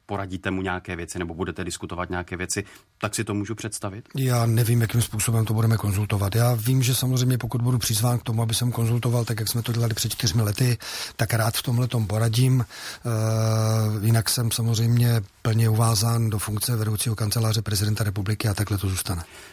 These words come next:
Speaker 1: Ale nějakým způsobem na kampani nebo té nekampani pana prezidenta, prostě v tom předvolebním období se budete podílet na tom, aby byl Miloš Zeman znovu zvolen prezidentem?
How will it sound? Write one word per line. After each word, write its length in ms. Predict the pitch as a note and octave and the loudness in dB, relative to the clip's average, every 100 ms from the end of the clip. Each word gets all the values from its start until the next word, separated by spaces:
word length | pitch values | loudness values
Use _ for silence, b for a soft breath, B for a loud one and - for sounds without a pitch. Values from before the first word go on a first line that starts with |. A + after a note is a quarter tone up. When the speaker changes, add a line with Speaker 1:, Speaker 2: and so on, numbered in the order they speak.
| B | B
Speaker 1:
Ale 120 | A2+ A#2+ | -2 0
nějakým 320 | C#3+ D3 D#3 | -2 -4 -8
způsobem 680 | - B2 - B2 B2+ B2+ C3 _ _ _ _ _ _ | -8 -8 -6 -2 -2 -4 -8 _ _ _ _ _ _
na 140 | F#2+ E2+ _ - | -8 -8 _ -6
kampani 560 | F#2+ G2+ A2 G#2+ A2 | -4 -4 -4 -4 -4
nebo 300 | G2+ E2 D#2 E2 - | -6 -8 -10 -12 -18
té 100 | E2 | -14
nekampani 640 | - A2 - A2+ A2 G#2+ G#2+ | -6 -4 -2 -2 -2 -4 -4
pana 180 | G#2 | -6
prezidenta, 440 | G2+ G2+ G#2 G2+ G#2 | -6 -6 -4 -4 -6
prostě 280 | G#2+ - A2 | -6 -6 -4
v 60 | |
tom 120 | A#2 | -6
předvolebním 520 | A2 A2 A2+ A#2 A#2 G2+ | -4 -4 -4 -4 -4 -6
období 440 | G2 G#2 G#2+ G#2+ B B B B | -4 -4 -2 -6 B B B B
se 120 | - | -4
budete 320 | G#2+ G#2 G2+ | -2 -2 -4
podílet 420 | G2+ G2 F#2 F#2+ F#2 | -6 -6 -4 -4 -4
na 80 | |
tom, 160 | F2 G2 | -4 -6
aby 180 | F#2+ F#2+ | -4 -4
byl 300 | F#2 F#2+ F#2+ G2 | -4 -6 -6 -4
Miloš 220 | G2 F#2 | -4 -2
Zeman 240 | G2 F#2+ | -4 -4
znovu 280 | F2+ F#2+ G2 | -4 -4 -4
zvolen 280 | F2+ F#2+ F2+ | -4 -4 -4
prezidentem? 560 | - F2 E2 D#2+ - | -6 -10 -12 -14 -16